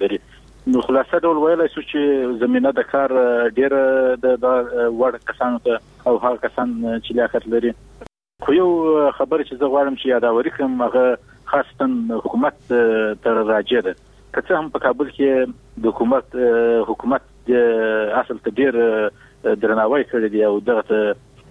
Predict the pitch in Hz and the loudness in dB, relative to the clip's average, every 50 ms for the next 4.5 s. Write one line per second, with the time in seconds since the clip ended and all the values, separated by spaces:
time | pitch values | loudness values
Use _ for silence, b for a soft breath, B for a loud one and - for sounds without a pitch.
0 | 127 117 - - 131 151 151 139 123 113 104 - - 113 104 104 104 104 110 107 | -2 -2 0 2 0 0 2 2 0 0 0 0 -2 0 0 0 0 0 0 0
1 | 101 - 143 131 - - - 123 120 117 113 110 107 - - 120 113 107 113 110 | 0 0 -2 -6 -6 -4 -2 0 2 2 2 0 -4 -4 -2 -4 -2 0 -2 -2
2 | 110 107 104 101 95 98 95 92 - 104 98 92 123 120 - - 117 110 - - | 0 0 0 0 0 -2 -6 -6 -2 -2 0 0 0 -2 -2 -4 -8 -8 -4 -2
3 | 117 110 104 110 104 101 104 98 - B B B B B B B - 113 113 107 | -4 -2 0 -2 -2 -2 -6 -8 -8 B B B B B B B -2 0 2 2
4 | 104 107 110 104 95 - - 120 - | 4 4 2 2 0 0 -2 -4 -4